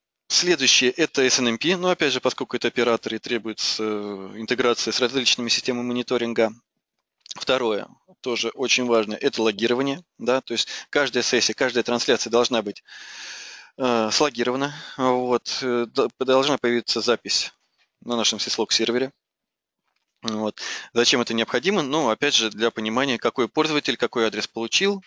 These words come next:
да, и что он, соответственно, делал в сети интернет. Вот, э, deterministic nat, да, это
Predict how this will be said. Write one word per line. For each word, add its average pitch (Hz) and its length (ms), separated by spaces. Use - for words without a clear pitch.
да, 131 300
и 139 160
что 127 240
он, 107 400
соответственно, 107 480
делал 104 320
в - 60
сети 107 240
интернет. 101 460
Вот, 117 440
э, 113 380
deterministic 143 1000
nat, 127 300
да, 127 240
это 123 680